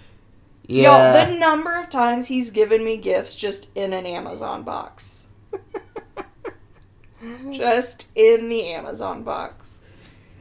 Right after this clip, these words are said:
Speaker 2: And sometimes it's like, okay, it's fine. It's a little charming and endearing. And then other times it's like,
Speaker 1: You literally put in
Speaker 2: "You've
Speaker 1: zero
Speaker 2: done
Speaker 1: effort.
Speaker 2: less than the bare <laughs> minimum."
Speaker 1: Yeah, but you, I,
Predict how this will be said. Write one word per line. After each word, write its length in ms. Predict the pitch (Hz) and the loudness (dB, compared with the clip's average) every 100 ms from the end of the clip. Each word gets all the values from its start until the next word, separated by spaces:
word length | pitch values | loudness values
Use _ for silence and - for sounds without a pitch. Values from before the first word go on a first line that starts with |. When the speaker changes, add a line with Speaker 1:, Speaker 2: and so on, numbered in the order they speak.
| - | -2
Speaker 2:
And 140 | 269 269 | 0 4
sometimes 560 | 320 339 453 466 440 | 2 4 4 4 2
it's 160 | 427 415 | -4 -4
like, 200 | 370 339 - | -6 -6 -2
okay, 480 | 330 339 233 190 190 | -2 -2 -2 -2 -2
it's 300 | 226 226 - | -4 -6 -6
fine. 380 | 196 196 190 | -4 -4 -6
It's 160 | 208 220 | -10 -8
a 40 | |
little 340 | 262 240 226 226 | -6 -2 -2 -2
charming 440 | - 202 185 190 | -4 -6 -6 -8
and 140 | 190 196 | -8 -8
endearing. 560 | 190 196 180 180 185 | -8 -8 -6 -6 -8
And 160 | 196 214 | -12 -10
then 100 | 233 | -6
other 200 | 240 247 | -2 -2
times 300 | 247 254 220 | -2 -6 -6
it's 140 | 214 - | -8 -10
like, 260 | 202 185 - _ _ _ _ _ _ | -10 -12 -20 _ _ _ _ _ _
Speaker 1:
You 200 | 123 120 | -4 -2
literally 480 | 113 117 107 113 110 | 4 4 4 0 -2
put 180 | - 220 | -2 0
in 80 | |
Speaker 2:
"You've 220 | 262 277 262 | 4 4 2
Speaker 1:
zero 180 | 208 | -2
Speaker 2:
done 520 | 208 254 254 254 254 285 | 6 8 8 6 4 0
Speaker 1:
effort. 160 | 285 - _ _ _ _ | -4 -14 _ _ _ _
Speaker 2:
less 800 | 214 202 214 240 233 233 - - | -14 -8 2 8 8 8 2 -6
than 380 | - 214 247 240 | -4 0 2 4
the 100 | 220 | 2
bare 320 | 220 202 - - | 4 0 -2 -4
<laughs> 60 | |
minimum." 560 | 262 - 247 240 - 220 - - - - - - - _ - - _ | -6 -2 -4 -4 -4 -6 -6 -10 -10 -14 -16 -16 -20 _ -20 -20 _
Speaker 1:
Yeah, 260 | - 254 254 | 6 8 8
but 100 | 254 | 4
you, 220 | 262 262 - | 2 0 -4
I, 80 | - | 0